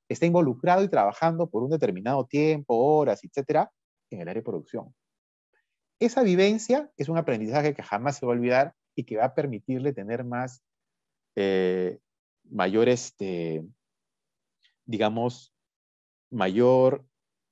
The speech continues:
facilidad de comunicar porque lo está, lo está viviendo o lo ha vivido. Es más sencillo comunicar, tiene más confianza en lo que dice, usa las palabras apropiadas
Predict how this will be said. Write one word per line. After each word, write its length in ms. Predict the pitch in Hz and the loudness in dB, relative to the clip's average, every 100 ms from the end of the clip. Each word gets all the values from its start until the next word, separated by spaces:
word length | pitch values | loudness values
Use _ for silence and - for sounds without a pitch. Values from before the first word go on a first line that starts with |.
| _ _ _ _ | _ _ _ _
facilidad 920 | - 127 - - 120 110 113 190 202 - | -2 -2 -2 -2 0 0 2 2 2 -4
de 120 | 131 | -4
comunicar 580 | 120 104 101 - 143 - | -4 -6 -6 -2 -2 -2
porque 240 | 147 113 | -6 -6
lo 80 | 95 | -6
está, 360 | - 123 123 - | -6 -6 -6 -8
lo 120 | 107 | -10
está 180 | - 131 | -4 -2
viviendo 460 | 127 127 127 139 - | -2 -2 -4 -6 -6
o 80 | |
lo 120 | 95 95 | -6 -6
ha 40 | |
vivido. 400 | 98 87 82 73 _ _ _ | -6 -6 -8 -12 _ _ _
Es 140 | 131 110 | -8 -6
más 300 | 113 135 - | -4 -4 -4
sencillo 500 | 139 113 - 131 131 | -6 -6 -6 -4 -4
comunicar, 580 | 110 101 95 120 123 _ _ - | -6 -10 -6 -4 -4 _ _ -2
tiene 380 | 208 196 151 110 | 2 2 2 -4
más 220 | 113 - | -6 -6
confianza 600 | - 104 - 160 175 120 | -6 -6 -4 -4 -4 -4
en 80 | 104 | -6
lo 100 | 104 | -4
que 100 | 101 | -4
dice, 320 | 117 127 - _ - | -4 -8 -12 _ -4
usa 260 | 220 214 196 | -2 0 0
las 160 | 131 | -2
palabras 480 | - 127 135 143 - | -4 -2 -2 -4 -8
apropiadas 800 | 110 104 98 135 151 123 117 156 | -10 -8 -6 -4 -2 -2 -4 -8